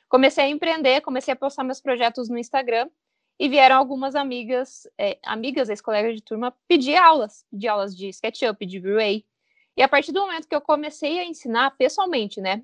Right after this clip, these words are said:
Eu ia lá, me encontrava em algum lugar com elas, ensinava, e eu via, "Meu Deus do céu, como assim? Elas não sabem nada, eu tenho que ensinar do zero." Eu só sei porque eu, eu trabalhei na área. E aí eu percebi o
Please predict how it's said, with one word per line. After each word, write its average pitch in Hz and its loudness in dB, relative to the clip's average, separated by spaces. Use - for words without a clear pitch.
Eu 208 -10
ia 208 2
lá, 214 6
me 196 -16
encontrava 202 -4
em 196 -2
algum 196 -8
lugar 196 -4
com 254 -10
elas, 214 -2
ensinava, 220 -4
e 262 0
eu 269 4
via, 226 -4
"Meu 247 -2
Deus 294 -2
do 320 -6
céu, 359 -2
como 381 -2
assim? 415 0
Elas 415 4
não 427 4
sabem 427 2
nada, 453 2
eu 415 -4
tenho 415 -4
que - -20
ensinar 392 -8
do 392 -2
zero." 403 -2
Eu 262 -2
só 381 -4
sei 392 -6
porque - -2
eu, 415 -4
eu 381 0
trabalhei 370 2
na 381 -6
área. 226 -6
E 220 -4
aí 285 8
eu 415 4
percebi 370 -2
o 392 -2